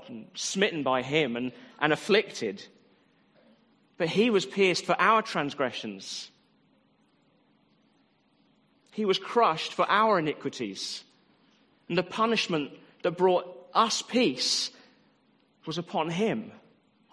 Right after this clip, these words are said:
And by his wounds, we, we are healed.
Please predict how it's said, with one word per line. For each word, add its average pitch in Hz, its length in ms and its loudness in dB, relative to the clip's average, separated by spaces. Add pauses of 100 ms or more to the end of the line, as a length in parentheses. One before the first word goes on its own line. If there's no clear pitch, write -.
(880)
And 151 100 -12
by 165 160 0
his 202 420 -2
wounds, 143 720 -2 (500)
we, 139 480 -2 (440)
we 147 180 0
are 135 80 0
healed. 123 420 -8